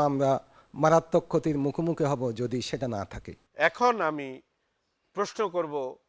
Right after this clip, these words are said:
Speaker 2: তিনি সরকারি চাকরিজীবী। আমাদের ছাত্ররা চব্বিশে জুলাই আগস্টের আন্দোলনটা শুরু হয়েছিল এর আগেই, যে বৈষম্য দূরীকরণের জন্য। কিন্তু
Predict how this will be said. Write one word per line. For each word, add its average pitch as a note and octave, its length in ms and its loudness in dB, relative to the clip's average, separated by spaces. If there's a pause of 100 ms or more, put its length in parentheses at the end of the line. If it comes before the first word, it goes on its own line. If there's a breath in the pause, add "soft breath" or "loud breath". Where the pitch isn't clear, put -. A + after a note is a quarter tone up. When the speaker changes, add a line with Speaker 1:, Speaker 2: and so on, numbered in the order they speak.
(560)
Speaker 2:
তিনি E3+ 160 -4 (120)
সরকারি G3 360 2 (100)
চাকরিজীবী। D#2+ 580 -8 (720)
আমাদের A3+ 260 6 (120)
ছাত্ররা A#2+ 520 -4 (160)
চব্বিশে F#3+ 440 -2 (300)
জুলাই F3 360 2
আগস্টের E3 420 -2 (120)
আন্দোলনটা C3+ 640 -6 (600)
শুরু G#3 320 -2 (120)
হয়েছিল F#3+ 420 0 (140)
এর D#3 80 8 (120)
আগেই, A#2 300 0 (720)
যে D#3 80 4 (200)
বৈষম্য G#3 540 4 (840)
দূরীকরণের E3 840 6
জন্য। D2+ 220 -10 (680)
কিন্তু G3 300 4